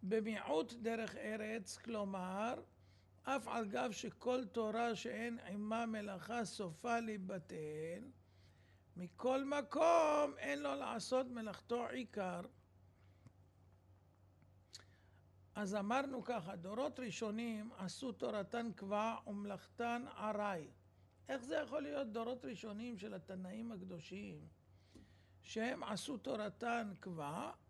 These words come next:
ומלאכתן עראי? בשביל מה מלאכתן בכלל? למה צריך מלאכתן בכלל? מה, הם לא בטחו בשם מספיק? אז קודם כל,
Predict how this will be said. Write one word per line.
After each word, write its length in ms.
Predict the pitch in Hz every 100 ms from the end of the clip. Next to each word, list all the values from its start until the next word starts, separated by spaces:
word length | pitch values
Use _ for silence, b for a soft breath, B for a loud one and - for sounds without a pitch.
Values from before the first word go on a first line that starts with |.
| - - -
ומלאכתן 640 | 208 208 202 - 254 233
עראי? 340 | 185 196 185 165
בשביל 260 | 151 196
מה 180 | 214 277
מלאכתן 500 | - 165 - 160 170
בכלל? 300 | 180 202 151 160 - -
למה 220 | 208 226 -
צריך 180 | 139
מלאכתן 540 | 175 147 131 - - 107
בכלל? 300 | 90 95 78 - b b b -
מה, 180 | 214
הם 140 | 220 202
לא 100 | 240
בטחו 340 | 220 - -
בשם 400 | 220 208 - 214
מספיק? 480 | 208 - - 175 180 - - b b b b b b b b b - -
אז 200 | 208 -
קודם 440 | 160 151 143 247
כל, 500 | 202 226 220 220 214